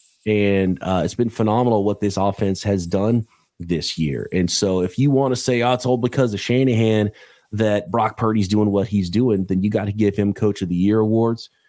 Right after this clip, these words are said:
And I know they started slow on this trip, but, um, I mean, Kyle Shanahan, you gotta give him, uh,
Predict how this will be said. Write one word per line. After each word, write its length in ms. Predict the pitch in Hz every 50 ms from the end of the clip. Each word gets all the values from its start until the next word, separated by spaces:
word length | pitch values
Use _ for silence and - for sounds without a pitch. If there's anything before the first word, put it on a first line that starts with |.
| _ _ _ _ -
And 240 | 104 98 95 92
I 60 | 92 98
know 120 | 107 107
they 100 | 107 107
started 320 | - - 110 104 101 92
slow 400 | - - - 104 107 101 110 110
on 160 | 101 101 98 98
this 180 | 98 95 -
trip, 400 | - - - 95 95 101 98 _
but, 340 | - 92 82 80 78 _ -
um, 540 | 90 87 82 82 82 80 80 78 78 76 - _ _ _ _ _ _ _
I 40 | 98
mean, 140 | 92 92 85
Kyle 160 | - 113 110
Shanahan, 480 | 98 - - 95 92 92 90 85 82 82
you 140 | 80 85 82
gotta 180 | 80 78 78
give 160 | 76 80 73
him, 220 | - 82 76 71 71
uh, 220 | 69 67 67 64